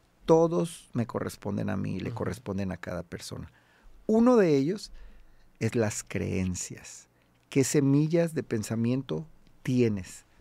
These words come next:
Speaker 1: Es un factor fundamental para el bienestar y la felicidad. Entonces, cuando nos hacemos responsables, pues hacemos un inventario de esas creencias. Y, y hay muchas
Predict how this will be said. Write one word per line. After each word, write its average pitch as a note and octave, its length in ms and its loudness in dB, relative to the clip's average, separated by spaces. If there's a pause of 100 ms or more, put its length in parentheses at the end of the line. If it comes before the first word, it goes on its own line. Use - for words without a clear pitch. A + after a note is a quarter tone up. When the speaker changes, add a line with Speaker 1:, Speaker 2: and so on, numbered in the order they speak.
(260)
Speaker 1:
Es B2+ 120 -4
un D#3+ 80 2
factor D3+ 300 -2
fundamental C#3 680 -2
para A#2+ 180 -6
el G#2 100 -2
bienestar F#2+ 420 -6
y F#2 60 -6
la F#2+ 140 -8
felicidad. F2 580 -12 (460)
Entonces, C#3 480 0 (400)
cuando C#3+ 280 4
nos C#3 160 0
hacemos D3+ 300 0
responsables, F#3+ 600 -4
pues C#3+ 180 -4
hacemos C#3+ 340 -2
un D#3 80 2
inventario D#3 560 -2
de C3 80 -4
esas A#2 240 -10
creencias. G2 540 -12 (580)
Y, C#3+ 320 2 (380)
y D3+ 140 6
hay D#3+ 100 6
muchas E3 580 2